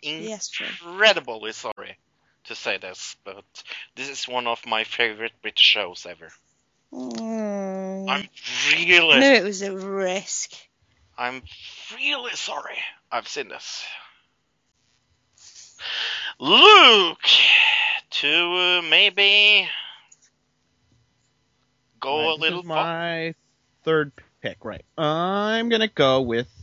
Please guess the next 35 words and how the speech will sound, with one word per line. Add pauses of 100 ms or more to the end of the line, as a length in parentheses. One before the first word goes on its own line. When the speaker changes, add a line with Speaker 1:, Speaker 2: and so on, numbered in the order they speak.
Speaker 3:
number
one
twenty-three,
one
two
three, (380)
called
Monster. (1600)
Speaker 2:
Yeah! (800)
This
is
funny
that
you
picked
this. (160)
Uh,
I
have
a
story
about
this
before
I
say
if
I've
seen
it (160)
or
seen
it
not. (760)
Speaker 3:
Okay.